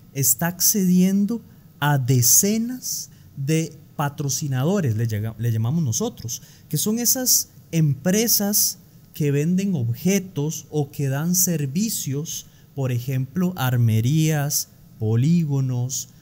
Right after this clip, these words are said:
tiendas de accesorios, restaurantes, hoteles, abogados, psicólogos, una gama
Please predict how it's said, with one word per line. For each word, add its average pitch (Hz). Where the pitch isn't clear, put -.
tiendas 160
de 135
accesorios, 139
restaurantes, 131
hoteles, 143
abogados, 131
psicólogos, 151
una 220
gama 196